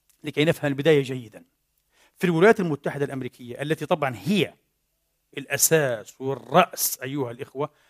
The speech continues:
الذي أنتج كل هذه المشكلات التي تعانيها البشرية الآن والتي ستعانيها غدًا، وقد يكون هذا الغد قريبًا جدًا،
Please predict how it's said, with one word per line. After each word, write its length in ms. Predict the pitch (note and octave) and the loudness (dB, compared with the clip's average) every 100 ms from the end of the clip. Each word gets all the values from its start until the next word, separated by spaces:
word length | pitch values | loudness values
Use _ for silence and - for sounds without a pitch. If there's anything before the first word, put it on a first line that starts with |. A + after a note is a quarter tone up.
| _ | _
الذي 380 | C#3+ C#3 D#3 C#3+ | -4 0 0 0
أنتج 240 | D#3 C#3 B2+ | -2 -4 -4
كل 320 | _ F#3 D#3+ A#2+ | _ -12 -12 -10
هذه 340 | A#2+ D#3 C#3 | -2 -2 -2
المشكلات 520 | C3 A2+ - C#3 C3 | -6 -12 -10 -8 -8
التي 240 | C3 C#3 C3 | -6 -6 -6
تعانيها 280 | C3 C3+ | -8 -6
البشرية 400 | B2+ A#2+ - C3+ | -8 -10 -10 -10
الآن 200 | B2+ D3 | -6 -2
والتي 400 | E3 D#3+ G#3+ B3+ | 2 4 6 4
ستعانيها 560 | G#3 G#3+ G3+ F3+ G3+ G#3+ - _ _ - | 2 0 2 2 2 0 0 _ _ -2
غدًا، 320 | D#3+ C3+ G#2+ - _ _ _ - | 0 0 -8 -18 _ _ _ -10
وقد 260 | C#3+ D3+ | -4 -2
يكون 260 | C#3+ F#3 D#3+ | -2 0 2
هذا 160 | D#3+ | 4
الغد 300 | D3 C#3 D#3 | 4 2 0
قريبًا 420 | - D3 D3 D3+ D3 | -2 -6 -2 0 0
جدًا، 440 | D3 B2 _ - | -2 -12 _ -18